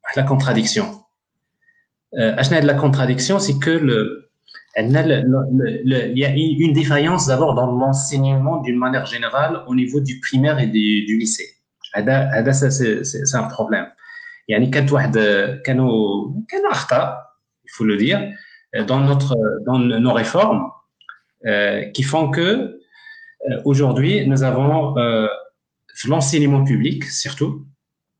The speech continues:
c'est que nous avons beaucoup de, euh, yani, beaucoup de, tabarakallah, des ingénieurs qui ont des capacités énormes, euh, mais, euh, yani, كتلقى عندهم,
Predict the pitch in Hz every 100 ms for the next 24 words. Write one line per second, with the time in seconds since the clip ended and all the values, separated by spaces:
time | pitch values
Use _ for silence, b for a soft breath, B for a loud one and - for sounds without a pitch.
0 | - - - 135 143 135 131 160 139 135
1 | 151 127 113 104 101 - - _ _ -
2 | 110 107 98 107 117 139 151 135 143 143
3 | 196 135 117 110 107 107 - - _ _
4 | - 139 135 147 180 117 131 117 127 180
5 | 139 139 135 127 123 - 139 131 127 139
6 | 117 160 214 113 101 _ _ _ _ -
7 | 117 117 110 139 196 220 196 151 131 127
8 | - 135 131 180 185 170 143 160 - -
9 | 151 143 147 180